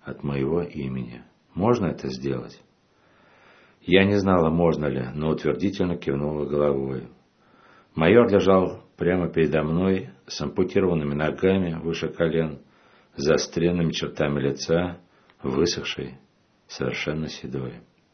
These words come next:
Последние дни возникали боли, приводившие его в бессознательное состояние.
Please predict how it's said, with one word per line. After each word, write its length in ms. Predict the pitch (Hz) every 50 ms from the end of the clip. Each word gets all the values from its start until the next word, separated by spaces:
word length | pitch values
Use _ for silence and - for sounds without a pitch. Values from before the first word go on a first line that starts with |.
| _ - - - - - - _
Последние 540 | - 95 95 - - 113 110 101 95 101 95
дни 320 | 98 101 104 101 98 98 90
возникали 560 | 90 87 85 87 87 87 - - 92 85 87
боли, 300 | 80 78 90 101 98 92
приводившие 960 | - - 78 82 80 82 82 80 92 90 - - - 87 85 82 80 78 78
его 380 | 78 73 71 76 76 73 71 71 - - - - - - - _ _ -
в 60 | 71
бессознательное 800 | 65 64 - - - 76 69 67 76 80 87 92 92 - 82 82
состояние. 840 | - - 78 69 - - 78 73 73 73 71 67 67 65 64 65 64